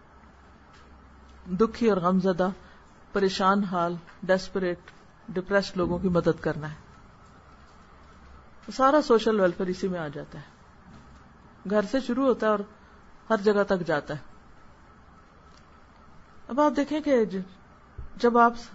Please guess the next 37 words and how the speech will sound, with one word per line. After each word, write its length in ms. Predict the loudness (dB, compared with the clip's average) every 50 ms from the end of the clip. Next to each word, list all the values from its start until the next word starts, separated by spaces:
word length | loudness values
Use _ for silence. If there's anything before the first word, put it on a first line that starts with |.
| -20 -18 -10
کسی 220 | -10 -8 -6 -6
کو 120 | -4 -4 -4
کہتے 280 | 0 -2 -2 0 -2
ہیں، 80 | -4 -4
"صبر 300 | 2 2 2 4 2 0
کرو"، 280 | 0 0 0 0 0 0
تو 120 | -2 -4
یہ 240 | -4 -4 -2 -2 -4
اس 100 | -4 -2
کا، 100 | -2 -2 -2 -4 -8 -16 -10 0
"وتواصوا 580 | 0 2 4 4 6 6 6 4 4 2 0 0
بالصبر" 440 | 0 -2 -2 0 0 2 2 2 2
کا 120 | 2 -2
مطلب، 360 | -2 -2 -4 -4 -4 -6 -4 -2 0
ترجمہ 360 | 0 0 0 0 -2 0 0
یہ 120 | -2 -2
کوئی 220 | 2 4 4 4 4
نہیں 180 | 2 -2 -2
ہے 100 | -2 -2
دوسروں 320 | -2 -4 -4 -4 -4 -6 -4
کو 100 | -6 -6
صبر 280 | -4 -4 -2 -2 -2 -4 -4 -14 -20 -20 -20 -20 -20 -20 -20 -20 -20 -18 -6
کرنے 280 | -2 -2 0 0 -2 -2
کے 80 | 0 0
لیے 120 | 0 2
کہو، 240 | 2 0 0 0 -4 -6 -6 -8 -8 -10 -10 -10 -10 -12 -12 -12 -14 -14 -14 -14 -16 -16 -16 -16 -16 -6
کیونکہ 220 | -4 -4 -2 -2 0 2
عملی 280 | 2 2 4 4 2 2
طور 220 | 2 0 -2 -2
پہ 120 | -2 -4
ہم 240 | -4 -2 -2 -4 -4
یہ 160 | -4 -4 -4
کرنا 280 | -2 -2 -4 -2 -4 -8
شروع 240 | -8 -6 -6 -6 -6
ہو 60 | -6
جاتے 300 | -6 -8 -10 -10 -12 -16
ہیں، 80 | -18